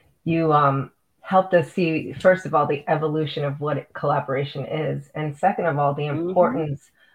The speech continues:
Speaker 1: of, um, of having that intimate support. Um,
Speaker 2: Yes.
Speaker 1: and, you know, you identified spiritually, you know, professionally, and then just, um,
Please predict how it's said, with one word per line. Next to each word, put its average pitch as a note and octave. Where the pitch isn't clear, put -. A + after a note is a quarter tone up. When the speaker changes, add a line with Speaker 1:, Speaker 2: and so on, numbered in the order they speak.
Speaker 1:
of, D3
um, D3
of D3+
having D#3+
that C#3+
intimate D3+
support. C#3
Um, C#3
Speaker 2:
Yes. -
Speaker 1:
and, D3+
you D#3+
know, D#3
you D#3
identified D#3
spiritually, D3
you D3+
know, C#3
professionally, D3+
and D3+
then D#3
just, D#3+
um, C#3+